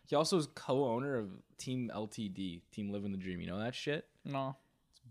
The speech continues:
Speaker 1: big fucking brand. It's fucking sick as fuck, though. I just thought it was dope. Like, this guy just crashed ice, and then on the side, he's
Speaker 2: Guy's
Speaker 1: the
Speaker 2: a stud.
Speaker 1: co-founder
Speaker 2: Guy's
Speaker 1: of
Speaker 2: a
Speaker 1: this
Speaker 2: stud.
Speaker 1: fucking crazy company.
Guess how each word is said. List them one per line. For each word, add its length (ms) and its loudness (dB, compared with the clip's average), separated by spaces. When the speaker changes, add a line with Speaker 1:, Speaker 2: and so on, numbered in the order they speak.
Speaker 1:
big 220 2
fucking 340 2
brand. 240 0
It's 80 -10
fucking 360 -2
sick 360 -4
as 140 -6
fuck, 320 0
though. 60 -6
I 80 -6
just 120 -6
thought 80 -2
it 40 -2
was 120 -6
dope. 320 -4
Like, 140 -10
this 160 -12
guy 180 0
just 220 -10
crashed 360 -2
ice, 320 -2
and 80 -6
then 80 -4
on 120 -6
the 80 -6
side, 320 -2
he's 100 -2
Speaker 2:
Guy's 240 8
Speaker 1:
the 60 2
Speaker 2:
a 20 6
stud. 240 2
Speaker 1:
co-founder 380 2
Speaker 2:
Guy's 200 0
Speaker 1:
of 80 -4
Speaker 2:
a 20 -
Speaker 1:
this 80 -6
Speaker 2:
stud. 220 0
Speaker 1:
fucking 180 -4
crazy 340 -4
company. 500 -6